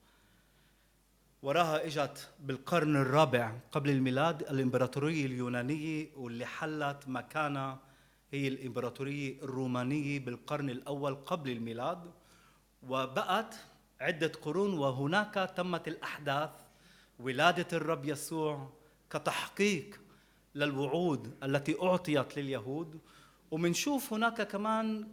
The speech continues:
كانت أحداث اللي كتبت رسائل العهد الجديد، وطبعًا آخر رسالة اللي هي رسالة يوحنا تلميذ الرب، رسالة رؤيا.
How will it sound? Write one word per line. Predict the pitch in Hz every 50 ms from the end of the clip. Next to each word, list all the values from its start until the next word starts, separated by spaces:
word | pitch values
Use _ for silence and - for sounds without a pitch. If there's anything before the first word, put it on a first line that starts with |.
| -
كانت | - 240 233 233 226 220 220 -
أحداث | - 180 - 180 180 180 180 175 180 208 220 - - - - - - - - _ -
اللي | 170 165 175
كتبت | 175 - - 311 294 - 175 143 135 147 175 - - - - - - _ _ _ _ _ _ _ _ _ _ _ _ _ _ _ _ _ _ _ _ _ _ 143
رسائل | 147 156 143 147 - 185 160 156 - - 160 175 180 185 180 -
العهد | 151 135 123 110 147 156 151 160 147 143
الجديد، | 151 151 131 131 175 190 220 262 220 131 101 104
وطبعًا | 113 123 123 110 - 135 127 - 117 120 131 147 190 190 180 175 - - -
آخر | 160 160 - - 156 139
رسالة | 135 131 131 - - 123 123 131 156 185 220 - - - - _ _ _ _ _ _ _ _ _ _ _ -
اللي | 147 139 139 127 135
هي | 143 143 143
رسالة | 131 131 135 - 147 135 135 139 139 -
يوحنا | 131 123 - - 185 165 143 135 131 147 170 180 - - _ _ _ _ _ _ _ _ _ _ _ _ _ _ _ _ _ _ _ _ _ _ _ _
تلميذ | - 131 131 135 147 151 151 156 139 123 127 135 139 - - -
الرب، | 143 131 123 135 147 135 117 110
رسالة | 120 123 117 - - 143 139 143 139 -
رؤيا. | 160 147 120 113 107